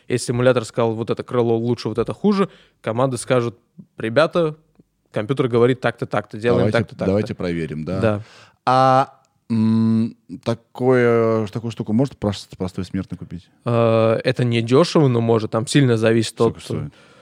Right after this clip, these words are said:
Speaker 1: около миллиона рублей. От миллиона до трёх-четырёх где-то.
Speaker 2: И, и, и программа сама, наверное, которая там тоже, она же
Speaker 1: А, программа нет, там есть, э, ну, такие некоторые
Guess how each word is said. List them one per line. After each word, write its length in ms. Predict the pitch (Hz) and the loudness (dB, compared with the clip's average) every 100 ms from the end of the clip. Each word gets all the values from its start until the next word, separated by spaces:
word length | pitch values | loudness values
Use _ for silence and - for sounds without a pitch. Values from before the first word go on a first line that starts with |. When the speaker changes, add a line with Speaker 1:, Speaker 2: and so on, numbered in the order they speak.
| _ _ | _ _
Speaker 1:
около 300 | - 123 131 | -4 0 2
миллиона 380 | 113 113 117 113 | 2 2 2 2
рублей. 220 | 107 110 110 | 0 2 2
От 120 | 120 | 2
миллиона 340 | 127 127 127 117 | 2 2 2 2
до 120 | 117 | 0
трёх-четырёх 640 | - 113 104 - 117 107 104 | 2 0 0 -4 -4 -2 -4
где-то. 220 | 101 110 110 _ _ _ | -8 -12 -20 _ _ _
Speaker 2:
И, 200 | 123 120 107 107 113 123 | -4 -2 -4 -8 -12 -6
и, 60 | |
и 40 | 110 | -4
программа 440 | 117 107 139 127 | -2 0 2 2
сама, 260 | 98 92 90 | 2 0 0
наверное, 400 | 85 82 78 80 | -2 -4 -4 -6
которая 260 | 82 82 | -6 -6
там 180 | 80 82 | -4 -6
тоже, 180 | 85 80 | -4 -4
она 160 | 80 76 | -4 -6
же 420 | 76 73 73 71 | -8 -10 -10 -6
Speaker 1:
А, 140 | 117 113 | -2 -2
программа 440 | - 131 156 170 | 0 2 2 4
нет, 140 | 147 123 | 2 0
там 100 | 120 | 0
есть, 320 | 127 - - | 0 -2 -2
э, 640 | 127 127 120 120 120 120 117 | 0 2 4 4 4 2 0
ну, 180 | 131 | -2
такие 200 | 110 - | -4 -4
некоторые 800 | 120 117 - 110 107 104 101 101 | -2 -2 -2 -4 -4 -4 -6 -8